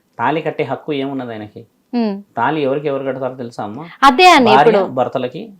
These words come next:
Speaker 1: అంటే ఆ-, ఆడబిడ్డ మగబిడ్డకి కడతది, అంటే ఆడవాళ్ళు మగ-, మ-, మగవాళ్ళు ఆడవాళ్ళకి కడతారు.
Speaker 2: కడతారు.
Speaker 1: తాళి అనే దానికి ఫుల్ నేమ్, విషయ వివరణ శాస్త్రంలో గొప్పగా రాస్తుంది.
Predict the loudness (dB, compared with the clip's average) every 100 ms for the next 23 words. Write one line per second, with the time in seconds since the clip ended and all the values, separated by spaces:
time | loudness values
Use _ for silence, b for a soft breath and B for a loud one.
0 | -8 -2 0 2 2 2 2 2 2 -2
1 | -2 -2 -2 -8 -8 -4 0 2 0 2
2 | 0 0 -8 -4 -2 0 2 4 2 2
3 | 2 2 0 0 0 0 2 6 6 4
4 | 0 -2 4 6 8 6 4 0 0 4
5 | 6 8 6 4 2 0 4 6 6 2
6 | 0 -2 -4 -6 -10 _ -4 -4 -6 -8
7 | -6 -4 -4 -8 -10 -10 -2 -2 0 -4
8 | -4 -2 -4 -4 -8 -6 -4 -2 0 0
9 | -2 -6 -14 -14